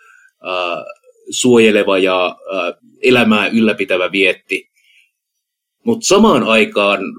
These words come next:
mä olen hyvin kiukkuinen ja kaoottinen ja,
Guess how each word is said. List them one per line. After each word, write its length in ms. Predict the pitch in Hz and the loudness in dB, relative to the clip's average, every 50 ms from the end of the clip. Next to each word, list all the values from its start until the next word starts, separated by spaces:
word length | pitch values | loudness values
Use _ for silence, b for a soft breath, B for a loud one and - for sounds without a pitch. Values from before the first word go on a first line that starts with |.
| - - - - - - - _ | -18 -18 -18 -18 -20 -20 -10 _
mä 160 | 131 117 110 | -2 0 2
olen 180 | 110 113 110 104 101 101 - - - _ _ 110 117 - - 101 127 131 | 2 2 0 0 -2 -6 -8 -10 -14 _ _ -16 -16 -14 -12 -12 -10 -4
hyvin 340 | 156 190 185 196 160 135 123 | -2 -2 0 2 2 0 2
kiukkuinen 600 | 123 127 127 127 127 127 - 117 107 104 104 95 95 | 2 2 2 2 2 0 -2 0 0 0 0 0 0
ja 140 | 95 95 | -2 -2
kaoottinen 720 | - - 117 110 104 101 95 - _ 98 92 90 90 87 87 | 0 0 0 2 2 0 -2 -2 _ -4 -2 -2 -4 -4 -4
ja, 340 | 90 90 87 87 87 - | -4 -4 -2 -4 -6 -8